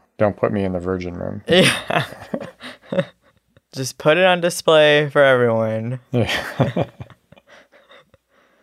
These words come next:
Speaker 1: The Sicily Mummy Project was created in two thousand seven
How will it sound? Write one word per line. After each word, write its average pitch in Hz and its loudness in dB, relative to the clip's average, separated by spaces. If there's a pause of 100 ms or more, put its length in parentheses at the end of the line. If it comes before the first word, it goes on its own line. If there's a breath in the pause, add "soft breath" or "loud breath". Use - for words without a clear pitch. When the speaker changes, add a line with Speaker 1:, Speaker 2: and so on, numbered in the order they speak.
(540)
Speaker 1:
The 107 4
Sicily 139 2
Mummy 117 4
Project 101 0
was 101 -4
created 104 -2
in 95 -2
two 113 -2
thousand 104 0
seven 90 0